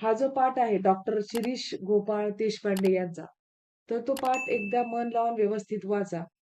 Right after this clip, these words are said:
समजून घ्या आणि तुम्ही त्यावरील स्वाध्याय तुमच्या वहीमध्ये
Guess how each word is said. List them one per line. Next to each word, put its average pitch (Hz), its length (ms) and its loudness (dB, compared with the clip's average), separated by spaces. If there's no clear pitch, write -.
समजून 226 400 -2
घ्या 180 220 -2
आणि 190 260 -4
तुम्ही 202 260 -2
त्यावरील 180 420 -2
स्वाध्याय 190 580 0
तुमच्या 190 280 -2
वहीमध्ये 180 500 0